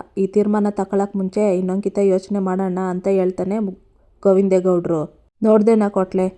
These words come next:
ಅಪ್ಪಯ್ಯ ನನ್ ಮುಖ ನೋಡೋದಕ್ಕೂ ಇಷ್ಟಪಡ್ತಾ ಇಲ್ಲ" ಅಂತ ಭದ್ರ ಹೇಳ್ತಾನೆ.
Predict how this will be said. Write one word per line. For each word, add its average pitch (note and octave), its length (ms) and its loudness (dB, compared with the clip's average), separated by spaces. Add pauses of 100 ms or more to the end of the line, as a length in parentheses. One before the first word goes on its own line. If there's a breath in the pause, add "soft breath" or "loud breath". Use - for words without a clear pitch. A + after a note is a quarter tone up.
ಅಪ್ಪಯ್ಯ G3+ 360 2
ನನ್ F#3 220 -2
ಮುಖ F#3 160 -4
ನೋಡೋದಕ್ಕೂ F#3+ 520 -2
ಇಷ್ಟಪಡ್ತಾ F#3 540 -2
ಇಲ್ಲ" E3+ 180 0
ಅಂತ F3 300 -4 (720)
ಭದ್ರ G3 240 2
ಹೇಳ್ತಾನೆ. F3+ 520 2